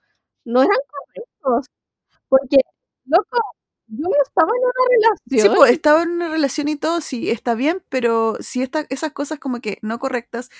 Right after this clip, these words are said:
Speaker 2: hubieran sido mucho más terribles si es que hubiera hecho algo explícito.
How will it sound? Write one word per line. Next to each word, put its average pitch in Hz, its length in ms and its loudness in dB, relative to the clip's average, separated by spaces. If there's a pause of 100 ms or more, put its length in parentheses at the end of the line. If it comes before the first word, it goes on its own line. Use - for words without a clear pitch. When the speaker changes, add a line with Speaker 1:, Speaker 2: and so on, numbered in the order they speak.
(160)
Speaker 2:
hubieran 247 300 0
sido 254 200 -4
mucho 254 300 -4
más 277 180 -4
terribles 277 400 -6
si - 80 -6
es - 80 -8
que - 100 -8
hubiera 220 220 -2
hecho 247 320 -6
algo 220 380 0
explícito. 220 1120 -8